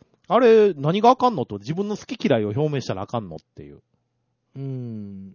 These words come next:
Speaker 2: でも苦手で止めとけばよかったんじゃないですか？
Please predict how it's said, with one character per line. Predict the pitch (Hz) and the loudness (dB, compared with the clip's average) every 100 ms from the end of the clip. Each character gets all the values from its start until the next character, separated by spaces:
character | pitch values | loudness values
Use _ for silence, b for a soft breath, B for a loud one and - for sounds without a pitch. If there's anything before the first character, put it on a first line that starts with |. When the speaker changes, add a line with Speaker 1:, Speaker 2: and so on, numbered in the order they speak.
| - | -2
Speaker 2:
で | 247 | 0
も | 202 | 2
苦 | 254 294 330 | 0 0 -2
手 | - 311 | -2 -2
で | 302 | -2
止 | 220 277 | -4 -6
め | 285 | -4
と | 285 | -2
け | 240 | 0
ば | 131 | 0
よ | 113 | -2
か | 113 | -4
っ | 95 | -8
た | 85 | -14
ん | 78 | -20
じ | |
ゃ | 69 | -20
な | 65 | -20
い | |
で | 67 | -20
す | |
か？ | _ | _